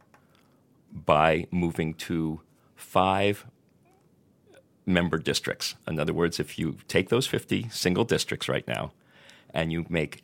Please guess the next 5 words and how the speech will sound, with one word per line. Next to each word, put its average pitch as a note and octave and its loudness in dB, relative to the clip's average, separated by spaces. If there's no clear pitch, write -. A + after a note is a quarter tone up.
ten E3 4
districts, - 0
each - 0
electing F2+ 0
five, F2 4